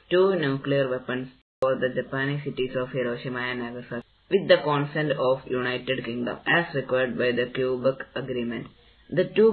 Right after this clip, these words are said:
bombings killed between one lakh twenty-nine thousand and two lakh twenty-six thousand people, most of whom were civilians, and remain only the uses of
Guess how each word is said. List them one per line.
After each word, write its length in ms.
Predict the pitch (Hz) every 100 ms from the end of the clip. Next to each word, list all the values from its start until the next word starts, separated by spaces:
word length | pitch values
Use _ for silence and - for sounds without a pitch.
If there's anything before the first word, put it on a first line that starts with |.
| 165
bombings 440 | 156 143 151 151 -
killed 280 | 147 143 139
between 460 | 135 127 131 131 143 - - _
one 260 | 127 156 156
lakh 240 | 147 143
twenty-nine 520 | 147 147 151 160 170
thousand 520 | 143 135 135 139 139 143 - _ -
and 360 | - 127 127 143 - - _ -
two 200 | 147 151
lakh 200 | 139 135
twenty-six 440 | 135 127 143 139 -
thousand 360 | 135 131 135 123
people, 300 | 110 - 110 - _ _
most 380 | - 143 160 -
of 200 | 156 156
whom 340 | 160 160 151
were 220 | 139 139 139
civilians, 520 | 143 127 127 127 131 143 - _ -
and 260 | 127 135 139 - 131
remain 540 | 139 143 151 147 -
only 520 | - 135 139 156 160
the 240 | 143 147 156 - _ _ _ _ _ _ -
uses 440 | 123 135 143 143 147 -
of 280 | 127 135